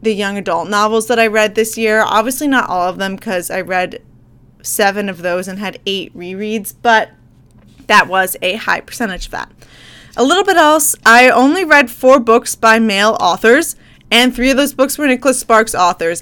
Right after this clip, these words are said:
I, this is so funny. I remember in, like, June or July thinking, "Oh my God, I've read so many books by men, and I've only read four,"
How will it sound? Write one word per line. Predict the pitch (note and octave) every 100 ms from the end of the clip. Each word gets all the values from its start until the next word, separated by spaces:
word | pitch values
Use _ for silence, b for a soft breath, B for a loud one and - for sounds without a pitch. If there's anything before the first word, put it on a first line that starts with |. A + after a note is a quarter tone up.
| -
I, | A3+ E4+ E4 -
this | C4 B3+
is | -
so | - B3+
funny. | C4 A3 G3 F#3+ B B B
I | A3+
remember | D4+ F#4 G4+ G4+
in, | G4
like, | F#4 G#3 F#3
June | - G#3+ G#3+ A3+
or | A#3+
July | A#3+ G#3+ F#3 F#3+
thinking, | G3+ A#3 B3
"Oh | A#3+ B3+
my | C#4
God, | C4+ B3+ A#3+
I've | A#3
read | A#3+ G#3
so | - A#3+
many | A3+ B3+
books | A#3+ A3 G#3+ -
by | - G#3+
men, | G3+ G3 G3+ F#3 F3 - b b b b - - -
and | A#3+ A3+ G#3+
I've | A3+ A3+
only | G#3+ B3 D#4+
read | D4+ A#3+
four," | - - A#3+ G#3 -